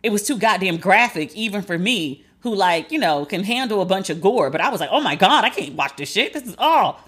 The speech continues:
Janet Jackson is, like, the Janet M F Jackson. Like, she's, she's a black icon. She and K Michelle should not be on equal footing. It just didn't feel like it was,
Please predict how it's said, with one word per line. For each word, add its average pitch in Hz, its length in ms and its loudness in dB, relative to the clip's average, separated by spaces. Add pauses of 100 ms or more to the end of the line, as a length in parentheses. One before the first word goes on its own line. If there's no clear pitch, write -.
(280)
Janet 262 340 0
Jackson 226 400 2
is, 180 140 -4
like, 165 260 -2
the 208 220 -4
Janet 190 500 0
M 202 180 0
F 180 260 0
Jackson. 170 600 0
Like, 185 200 2
she's, 233 520 -6
she's 240 300 -4
a 196 60 -2
black 170 460 2
icon. 175 580 -2 (180)
She 403 220 2
and 339 100 0
K 330 160 4
Michelle 311 380 2
should - 140 -6
not 294 180 2
be 311 140 2
on 285 220 0
equal 262 300 -2
footing. 170 400 0 (480)
It 247 80 0
just 254 200 0
didn't 247 240 0
feel 247 280 0
like 202 240 0
it 185 180 0
was, 185 440 -2